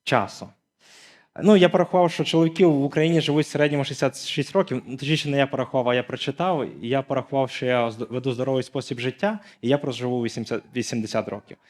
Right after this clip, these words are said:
Це фантазія, я розумію, не факт. В нашому світі може помінятись дуже швидко всі речі. Але коли мені треба прийняти якесь рішення, я дивлюсь на цей годинник, і я думаю, чи готовий я на це витрачати свій час, який обмежений.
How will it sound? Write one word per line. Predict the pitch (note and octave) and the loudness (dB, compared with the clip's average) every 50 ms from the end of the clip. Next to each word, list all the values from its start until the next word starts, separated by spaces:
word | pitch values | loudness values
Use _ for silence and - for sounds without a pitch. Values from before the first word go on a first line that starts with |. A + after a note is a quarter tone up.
| - - - - _ _ | -20 -20 -20 -20 _ _
Це | - F#3+ | 4 4
фантазія, | F3+ F#3+ F3+ E3 - D3 A#2 G2 F2+ - G#2+ A#2 | 4 4 4 2 2 2 2 2 0 -2 0 0
я | C3+ D3 | 0 0
розумію, | C#3+ A#2+ B2 A#2+ A2 G#2+ G2+ G#2 | 0 -2 -4 -4 -4 -4 -4 -6
не | A2 A#2+ | -6 -8
факт. | A2+ - A2 G2+ - - _ - - - - - A2+ - | -6 -4 -4 -4 -4 -6 _ -18 -18 -18 -18 -20 -20 -14
В | - A#2+ | -12 -10
нашому | A#2+ B2+ C3+ C3 - - B2+ A#2+ | -6 -4 -4 -4 -4 -6 -8 -8
світі | - - D3 C#3 C#3 C3 | -8 -6 -8 -6 -6 -6
може | A#2+ A#2+ A2+ A2+ | -6 -6 -8 -8
помінятись | - - A#2 A#2+ B2+ B2 - A2+ G#2+ | -8 -8 -6 -4 -4 -4 -6 -8 -14
дуже | G2+ G#2 - A#2+ B2+ B2+ A2+ A#2+ | -16 -18 -14 -10 -10 -8 -6 -6
швидко | A2+ - - C#3+ - - A2+ | -6 -4 -4 -4 -4 -6 -8
всі | G#2 - - A2+ | -10 -8 -6 -6
речі. | G#2+ F#2 G2+ - - F#2+ - _ _ _ _ _ _ _ _ _ | -4 -6 -6 -8 -14 -16 -18 _ _ _ _ _ _ _ _ _
Але | - B2+ C#3 D3+ | 0 2 2 2
коли | C#3+ D3 D#3+ F3+ | 2 2 2 4
мені | G3+ G#3+ F#3+ | 4 2 2
треба | - - D#3 D3 C#3+ | 2 2 2 2 0
прийняти | D3 D3 D3 C#3+ C#3+ C3 | 0 -2 -2 -2 -2 -4
якесь | - C3+ B2 - - | -4 -4 -4 -2 -2
рішення, | E3 - - - C3 A#2+ | -2 -2 -2 -2 -4 -2
я | A#2+ | -2
дивлюсь | A#2 C#3 D3+ D#3 - | -2 -2 -2 -4 -4
на | - A#2+ | -6 -6
цей | - D3 C3 | -4 -4 -4
годинник, | A#2 B2 A#2+ C#3+ D3+ D3 C3+ C3+ - | -4 -4 -4 -4 -4 -6 -6 -6 -4
і | B2+ | -2
я | B2+ B2+ | -2 -2
думаю, | A#2+ C#3+ C#3 B2+ A#2 A2 | -2 -2 -2 -2 -4 -4
чи | - B2 | -4 -4
готовий | B2 B2+ - D3+ C#3 | -4 -4 -2 -2 -2
я | C3 | -2
на | A#2+ | -2
це | A2 - B2+ | -4 -4 -4
витрачати | A#2 A2+ A2+ - - A#2+ A2+ - | -4 -4 -6 -6 -6 -6 -6 -6
свій | G#2+ - - A2+ | -8 -10 -8 -8
час, | A2 - - A2+ G2+ - | -6 -2 -2 -2 -2 -4
який | G2 F#2+ - - A2+ | -6 -12 -6 -6 -4
обмежений. | G#2+ G2 A2+ A2+ G#2+ G#2 G2 F#2 F#2 G2+ | -4 -4 -4 -6 -6 -6 -8 -14 -16 -18